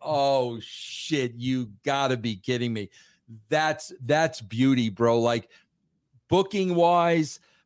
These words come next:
bro, that may be a once in a lifetime, but everything was set up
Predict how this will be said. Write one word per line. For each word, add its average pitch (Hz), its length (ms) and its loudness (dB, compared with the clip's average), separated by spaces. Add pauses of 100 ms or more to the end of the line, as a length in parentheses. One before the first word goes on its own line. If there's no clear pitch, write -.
bro, 156 200 4
that 151 240 2
may 147 180 2
be 135 280 2
a 127 180 2
once 127 580 0
in 139 220 -4
a 120 60 4
lifetime, 117 840 0 (120)
but 175 360 0 (500)
everything 151 1300 0
was 131 300 4
set 127 420 -4
up 127 340 -2